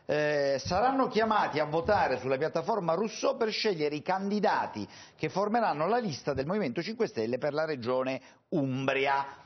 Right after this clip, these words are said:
A proposito di quello che si dice, no, in Umbria si vota il ventisette di ottobre, è il primo voto regionale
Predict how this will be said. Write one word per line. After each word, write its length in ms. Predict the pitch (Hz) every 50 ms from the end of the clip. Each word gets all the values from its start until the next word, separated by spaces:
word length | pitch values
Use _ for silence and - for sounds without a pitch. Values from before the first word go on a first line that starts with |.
| - - - _ _ _ _
A 120 | - 170 165
proposito 540 | - 190 185 151 143 156 156 131 147 151 147
di 120 | 135 135
quello 260 | 120 143 143 147 143
che 140 | 127 131 127
si 120 | 110 135 143
dice, 340 | 160 190 180 127 - 131
no, 100 | 131 139
in 80 | 135 131
Umbria 240 | 135 135 127 123 113
si 400 | 117 123 120 117 120 120 117 123
vota 240 | 123 135 135 120 120
il 80 | 113
ventisette 500 | 117 120 117 135 120 107 143 139 123 135
di 100 | 139 175
ottobre, 920 | 196 190 - - 233 247 247 247 190 180 156 139 123 - - - - - -
è 100 | - 120
il 140 | 127 120
primo 340 | - - 165 175 180 160 147
voto 300 | 139 147 147 135 - 135
regionale 880 | 127 127 120 107 120 131 143 160 165 151 139 127 120 120 113 113 110 101